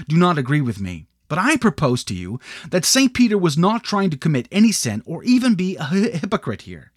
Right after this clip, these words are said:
Why? Well, I submit to you that he was trying to not be a stumbling block to his Jewish Christian friends and believers, because he knew that through his actions and them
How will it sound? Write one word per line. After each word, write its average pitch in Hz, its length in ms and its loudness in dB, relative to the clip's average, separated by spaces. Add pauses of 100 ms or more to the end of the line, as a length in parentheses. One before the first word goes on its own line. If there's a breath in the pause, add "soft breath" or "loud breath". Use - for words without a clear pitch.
(160)
Why? 147 480 -2 (840)
Well, 196 320 0 (1120 soft breath)
I 247 200 2
submit 226 360 4
to 214 80 0
you 196 60 2
that 180 140 -2
he 208 120 0
was 202 160 0
trying 226 680 2 (360 loud breath)
to 175 460 2 (140)
not 220 480 2
be 175 340 2
a 147 100 -6
stumbling 196 520 0
block 135 540 -2
to 165 240 -2
his 131 300 -4
Jewish 156 460 -2
Christian 127 640 -4
friends 120 600 -2
and 127 180 -2
believers, 101 560 -8 (720 loud breath)
because 151 300 0
he 262 180 6
knew 107 320 0 (500)
that 147 140 -4
through 254 200 4
his 226 220 4
actions 156 580 -2
and 160 160 2
them 220 200 4